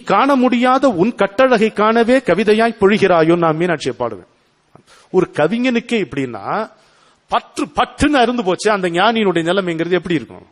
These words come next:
கொஞ்சம் யோசிச்சு பாருங்க. அதை குரோனாலாஜிக்கல் ஆர்டர்ல பிடிக்க முடியாது. இப்போ காலையில சூரியன் உதிக்குது, மாலையில அஸ்தமனம் ஆகுதுன்னு, இது அறிவியல் பிரகாரம் இப்படி ஒரு நிகழ்ச்சி இருக்கா?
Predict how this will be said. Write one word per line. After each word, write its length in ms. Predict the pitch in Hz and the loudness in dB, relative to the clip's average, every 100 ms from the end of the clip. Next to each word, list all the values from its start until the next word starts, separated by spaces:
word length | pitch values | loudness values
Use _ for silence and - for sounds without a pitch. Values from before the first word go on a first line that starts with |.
| _ | _
கொஞ்சம் 220 | - - 165 | -8 0 0
யோசிச்சு 180 | - - | 0 -10
பாருங்க. 280 | 123 90 80 _ - - | -16 -16 -20 _ -20 -10
அதை 180 | - 175 175 | -2 -2 -2
குரோனாலாஜிக்கல் 760 | 170 233 254 247 190 196 156 | -2 0 0 0 0 -2 0
ஆர்டர்ல 320 | 147 160 165 | 0 0 0
பிடிக்க 300 | - 170 160 | 0 -2 0
முடியாது. 380 | 143 120 113 92 - _ _ _ _ _ _ _ _ | -2 -2 -6 -8 -18 _ _ _ _ _ _ _ _
இப்போ 220 | 139 131 139 240 _ _ _ _ _ _ _ _ _ _ _ | -12 -6 -6 -6 _ _ _ _ _ _ _ _ _ _ _
காலையில 420 | - 165 165 165 208 165 - _ _ | -2 0 0 0 0 -2 -12 _ _
சூரியன் 420 | - 190 185 160 | -4 0 0 0
உதிக்குது, 540 | 139 156 170 131 123 147 110 - _ _ _ _ _ - | -2 -4 -4 -2 -2 -2 -4 -12 _ _ _ _ _ -6
மாலையில 440 | 160 196 180 160 196 - | -2 2 2 2 0 -2
அஸ்தமனம் 560 | 156 - 202 170 139 127 | -6 -2 -2 -2 -2 0
ஆகுதுன்னு, 480 | 131 123 120 104 90 _ _ _ _ _ _ | 0 -2 -8 -10 -16 _ _ _ _ _ _
இது 80 | 165 | -4
அறிவியல் 440 | 120 156 226 247 233 | 0 2 2 2 2
பிரகாரம் 300 | 196 180 202 | 0 2 0
இப்படி 180 | 156 | 0
ஒரு 100 | 165 | 0
நிகழ்ச்சி 320 | 147 160 185 170 | 0 -2 -2 -2
இருக்கா? 260 | 143 196 | -2 -4